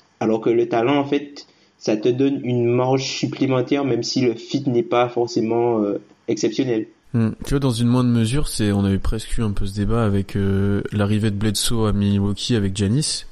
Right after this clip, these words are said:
Speaker 2: où certains, je crois, moi et je sais plus qui y avait dans le podcast, honnêtement,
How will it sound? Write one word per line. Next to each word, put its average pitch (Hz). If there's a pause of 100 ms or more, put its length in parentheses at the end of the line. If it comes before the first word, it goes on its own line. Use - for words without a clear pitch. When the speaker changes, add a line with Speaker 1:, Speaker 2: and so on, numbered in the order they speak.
(140)
Speaker 2:
où 110 (840)
certains, 131
je -
crois, 110 (380)
moi 113
et 101
je 95
sais -
plus -
qui -
y -
avait 98
dans 95
le 92
podcast, -
honnêtement, 101